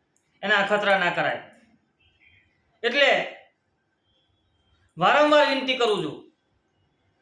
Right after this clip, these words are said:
કે સાહેબ, લોકોને ભ્રમિત કરવાનું રહેવા દો. અને આની અંદર ઘણી બધી વાતો એવી છે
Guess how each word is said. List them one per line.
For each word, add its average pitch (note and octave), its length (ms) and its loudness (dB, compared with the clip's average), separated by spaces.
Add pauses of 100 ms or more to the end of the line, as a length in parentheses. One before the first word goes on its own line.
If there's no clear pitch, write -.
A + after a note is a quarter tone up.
(120)
કે B3+ 60 -6
સાહેબ, C4+ 220 0
લોકોને C4 300 2
ભ્રમિત G3 400 -2
કરવાનું B3 320 0
રહેવા A3+ 200 0
દો. A3 140 -4 (2000)
અને A3+ 160 -2
આની C4 320 0
અંદર B3+ 440 -2 (1800)
ઘણી A#3 220 0
બધી C4 260 2
વાતો B3+ 240 2
એવી A#3+ 220 0
છે G3 260 -6